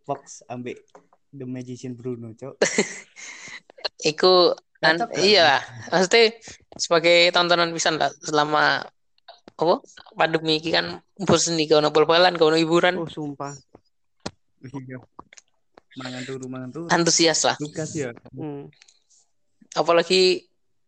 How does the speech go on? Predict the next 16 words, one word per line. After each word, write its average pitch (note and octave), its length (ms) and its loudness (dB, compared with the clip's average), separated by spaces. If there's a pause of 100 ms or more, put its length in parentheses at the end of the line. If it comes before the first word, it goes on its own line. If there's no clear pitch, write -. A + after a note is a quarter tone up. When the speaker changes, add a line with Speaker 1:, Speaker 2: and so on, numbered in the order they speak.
(160)
Speaker 2:
dengan D#3 300 2
hashtag D3+ 240 0
di E3+ 120 -2
rumah D#3 280 2
aja, E3+ 320 2
stay D#3 240 0
at - 160 -6
home, F3 320 -6 (640)
kan F3+ 180 -2
pasti - 440 -4
<laughs> - 120 -20
gak - 240 0
ono G3+ 160 2
kegiatan F3 580 2
sing F3 380 -4 (840)
dilakukan E3+ 600 0